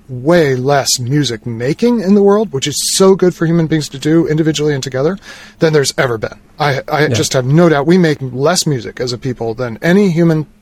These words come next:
Speaker 1: human cohort has ever made. That because technology sometimes wants things that are good for us, but sometimes it doesn't care.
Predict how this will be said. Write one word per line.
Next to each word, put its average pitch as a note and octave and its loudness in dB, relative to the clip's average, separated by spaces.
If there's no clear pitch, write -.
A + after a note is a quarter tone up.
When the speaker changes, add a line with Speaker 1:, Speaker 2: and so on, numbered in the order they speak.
Speaker 1:
human E3 4
cohort C3+ 0
has C3 -6
ever B2+ -2
made. A2+ -10
That - 0
because E3+ 0
technology E3 0
sometimes A3 0
wants B2+ -4
things B2+ -8
that A2+ -4
are A2 -8
good A2 -8
for A2 -12
us, A2 -8
but D#3 0
sometimes F3+ 0
it B2+ -6
doesn't A#2+ -4
care. C3 -2